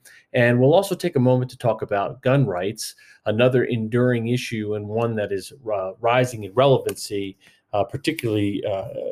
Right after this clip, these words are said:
given what we might see in, as a result of this election. <clears throat> So, as always, the Citizen Forge Project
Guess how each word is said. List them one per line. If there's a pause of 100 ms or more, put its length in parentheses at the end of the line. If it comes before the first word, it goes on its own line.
(140)
given
what
we
might
see
in, (240)
as
a
result
of
this
election. (920)
<clears throat>
So,
as
always,
the
Citizen
Forge
Project